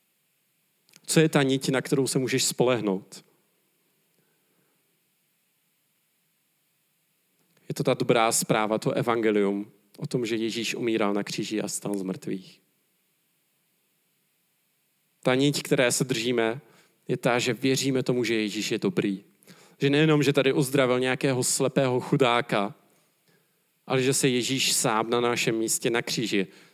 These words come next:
stal chudákem. Že se stal jakoby slepým žebrákem, který byl odsouzen společností, a nejenom společností, ale taky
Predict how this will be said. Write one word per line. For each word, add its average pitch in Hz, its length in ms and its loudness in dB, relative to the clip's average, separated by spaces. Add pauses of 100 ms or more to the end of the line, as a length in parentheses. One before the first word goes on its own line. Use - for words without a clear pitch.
(120)
stal 113 480 0
chudákem. 107 800 0 (880)
Že 120 80 -6
se 120 120 -2
stal 117 260 0
jakoby 117 400 0 (200)
slepým 131 640 2
žebrákem, 110 800 0 (1300)
který 127 260 0
byl 120 200 2
odsouzen 127 460 2
společností, 113 800 -2
a 110 40 0
nejenom 131 240 2
společností, 131 760 -2
ale 120 140 -2
taky 127 280 0